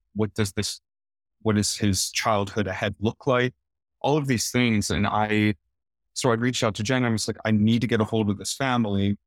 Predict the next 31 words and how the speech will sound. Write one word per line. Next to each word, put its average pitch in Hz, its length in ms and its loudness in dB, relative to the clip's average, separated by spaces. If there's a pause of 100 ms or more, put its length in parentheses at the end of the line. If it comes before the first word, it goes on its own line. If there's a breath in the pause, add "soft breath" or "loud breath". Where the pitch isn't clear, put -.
(100)
She - 200 0
connected 123 420 -2
me 113 100 2
with 101 160 -6
the 95 80 -4
writer. 120 440 2
The 110 100 -2
writer 110 360 2
connected 104 400 -2
me 101 140 6
with - 120 -12
the 107 80 -8
family. 123 640 0 (840)
And 110 160 4
then 107 400 2 (560)
I 107 540 2 (180)
talked - 380 -4 (160)
to 117 300 0
the 117 120 0
mom 110 520 4
for, 101 360 -2
like, 101 260 -2
an 92 100 -8
hour 110 680 0 (240)
or 113 120 -2
so, 139 520 -2
and 117 560 -2 (460)
she - 280 -2
cried, 113 500 2
I 101 260 0
cried, 110 720 0